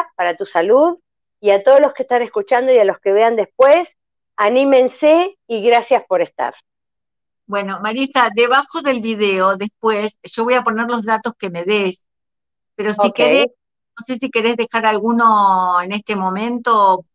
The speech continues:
Speaker 2: podés
Speaker 1: Bueno,
Speaker 2: hacerlo.
Speaker 1: sí, yo, eh, si quieren contactarme, mi nombre es Marisa Lafuente, mi número es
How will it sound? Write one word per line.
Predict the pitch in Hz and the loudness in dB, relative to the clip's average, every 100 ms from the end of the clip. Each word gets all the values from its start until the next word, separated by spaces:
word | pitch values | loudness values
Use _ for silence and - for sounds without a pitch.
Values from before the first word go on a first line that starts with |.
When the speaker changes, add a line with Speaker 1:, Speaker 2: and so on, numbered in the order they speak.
| _ _ 262 _ _ _ _ _ _ - | _ _ _ _ _ _ _ _ _ -10
Speaker 2:
podés | 180 196 | -8 -6
Speaker 1:
Bueno, | 202 285 190 233 | 2 2 4 2
Speaker 2:
hacerlo. | 285 - _ _ _ _ _ _ _ | 0 -4 _ _ _ _ _ _ _
Speaker 1:
sí, | 359 359 302 277 | 0 2 2 -2
yo, | - 277 285 - | 2 2 2 2
eh, | 208 202 190 | 0 0 -2
si | - 196 | -6 0
quieren | 247 254 | 2 2
contactarme, | 240 226 233 - 330 349 349 359 349 - _ _ _ - | 0 0 -2 0 2 2 2 2 0 -4 _ _ _ -8
mi | 190 | -4
nombre | 202 208 202 | -2 0 -2
es | 196 | -4
Marisa | 190 190 196 202 | -2 -2 -2 -2
Lafuente, | 220 - 330 339 320 349 349 330 _ _ _ _ | 0 0 2 2 2 2 2 -6 _ _ _ _
mi | 185 185 202 | -6 -4 -2
número | 220 240 226 226 233 - | 0 2 4 6 4 2
es | 214 226 | 0 0